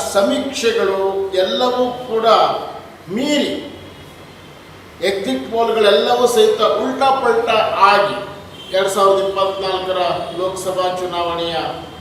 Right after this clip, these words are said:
ಫಲಿತಾಂಶ ಈಗಾಗಲೇ ಬಂದಿದೆ. ಕೇಂದ್ರದಲ್ಲಿ ಸರ್ಕಾರವನ್ನ ರಚನೆ ಮಾಡೋದಕ್ಕೋಸ್ಕರವಾಗಿ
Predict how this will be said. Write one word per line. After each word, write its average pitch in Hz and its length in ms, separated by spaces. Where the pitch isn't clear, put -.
ಫಲಿತಾಂಶ 214 680
ಈಗಾಗಲೇ - 760
ಬಂದಿದೆ. 220 720
ಕೇಂದ್ರದಲ್ಲಿ 220 960
ಸರ್ಕಾರವನ್ನ 226 760
ರಚನೆ 285 300
ಮಾಡೋದಕ್ಕೋಸ್ಕರವಾಗಿ 196 1400